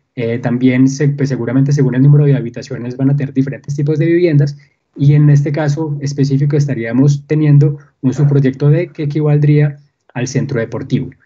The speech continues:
Es muy importante que se tenga todo, pues, toda esta clasificación y que tengamos claro que todos estos subproyectos componen un proyecto, porque al final lo que estamos buscando es que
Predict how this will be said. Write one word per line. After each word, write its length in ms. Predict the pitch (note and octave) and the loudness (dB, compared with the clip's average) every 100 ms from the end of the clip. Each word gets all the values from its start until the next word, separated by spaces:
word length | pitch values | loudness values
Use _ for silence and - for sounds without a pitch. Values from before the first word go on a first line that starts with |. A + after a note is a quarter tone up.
| _ _ C3 | _ _ -2
Es 120 | C3 | 0
muy 100 | C#3+ | 0
importante 360 | C#3+ C#3 C#3+ | 2 0 0
que 80 | C#3+ | -2
se 100 | C#3+ | -2
tenga 360 | C#3+ B2 B2 C#3+ | -2 -2 -2 -2
todo, 580 | D3+ D3+ D3+ D3+ D#3 D3 | -2 -2 0 -2 -4 -4
pues, 140 | C#3 | -2
toda 120 | C3 | -2
esta 140 | C#3+ C#3+ | -2 0
clasificación 560 | C#3+ C#3+ - C3+ D#3+ | 2 2 0 -2 -4
y 40 | D3+ | -2
que 100 | C#3+ | -4
tengamos 420 | A#2+ A2+ B2+ C3+ | -4 -6 -6 -2
claro 340 | D#3 D3 - - _ _ _ _ | 2 2 0 -4 _ _ _ _
que 220 | C#3+ C3+ | 0 0
todos 360 | C#3 D#3+ D#3+ D3+ | 0 -2 0 -2
estos 400 | D3+ F3 D3 C#3 | 0 -2 -4 -10
subproyectos 840 | - D#3+ C#3+ C#3 B2+ D3 D3 F#3+ | -6 -4 -2 -2 0 -2 0 -4
componen 600 | - C3+ C3+ B2+ C3 C#3+ C#3+ | 0 -2 0 0 2 2 2
un 160 | C#3 | 0
proyecto, 520 | C3+ B2+ C3 - - _ - | 0 -2 -2 -4 -14 _ -14
porque 200 | - B2+ | -8 -4
al 40 | |
final 240 | C3 A#2 | -4 -2
lo 100 | C3 | -2
que 80 | C#3+ | 0
estamos 280 | C#3 B2 C#3 | 0 2 2
buscando 420 | C#3 - A#2+ A#2+ | 2 -2 -4 -6
es 80 | C3 | -4
que 280 | C#3+ C#3 | -2 0